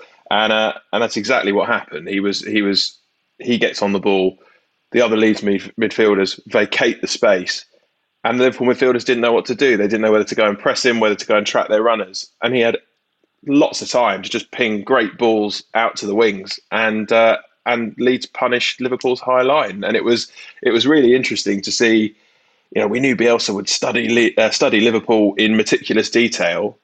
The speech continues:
He knew that they could be got at behind the, uh, behind the fullbacks, and, uh, and that's <laughs> exactly what happened. And uh, you know, dare I say it, is there a little bit of a blueprint there as to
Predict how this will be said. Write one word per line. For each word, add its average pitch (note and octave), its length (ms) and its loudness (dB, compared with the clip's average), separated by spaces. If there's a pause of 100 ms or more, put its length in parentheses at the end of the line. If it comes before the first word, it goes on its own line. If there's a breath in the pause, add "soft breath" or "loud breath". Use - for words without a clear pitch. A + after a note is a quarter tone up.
(100)
He A2+ 100 -2
knew A#2+ 380 2
that G#2 160 0
they G#2+ 100 2
could - 140 -8
be G#2+ 80 -2
got A2+ 260 -2
at - 160 2
behind A2 380 0
the, G#2 200 2
uh, G2+ 160 2
behind A2 440 0
the G2 40 -8
fullbacks, - 760 -2
and, A#2+ 240 0
uh, A#2+ 120 2
and B2+ 120 0
that's A2+ 160 0
<laughs> - 0 -
exactly C3 420 -2
what B2 160 4
happened. G2 440 -4
And G#2 260 -4 (540 soft breath)
uh, - 40 -8 (100)
you G#2+ 80 -6
know, F#2+ 100 -6
dare A2+ 240 2
I A2 60 2
say A2 280 0
it, - 80 -2
is G#2 120 -6
there A2 160 2
a A2 40 2
little G#2+ 160 -2
bit A#2 120 0
of A2 100 -2
a G#2 40 -4
blueprint G#2+ 440 -2
there G#2+ 180 4
as G#2+ 160 -4
to A2 280 -2